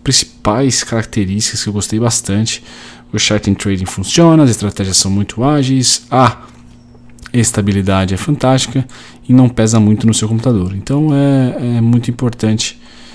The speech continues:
principalmente o lado da estabilidade e as estratégias que você pode editar e colocar aqui pra tirar o emocional do trade, né?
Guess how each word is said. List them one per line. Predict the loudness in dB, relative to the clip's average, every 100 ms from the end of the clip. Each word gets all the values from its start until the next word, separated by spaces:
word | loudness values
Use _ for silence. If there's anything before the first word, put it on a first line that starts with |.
| -16
principalmente | -2 4 4 4 2
o | 2
lado | 2 4
da | 2
estabilidade | 2 0 0 2 4 4 2 0 -4 -18 -20 -20 -20 2
e | 2 2 -2
as | -2 -2 -2
estratégias | -2 -2 0 0 0 0 -2
que | -4
você | -4 -4 -6
pode | -4 -2 -2 -2 -4 -4
editar | -4 -4 -6 -6 -2 0 0
e | -2
colocar | -4 -4 -4 -6
aqui | -6 -6
pra | -6 -4
tirar | -2 -2 0
o |
emocional | 2 4 2 0 0 -2
do |
trade, | -4 -6 -2 -2 -2
né? | -2 -4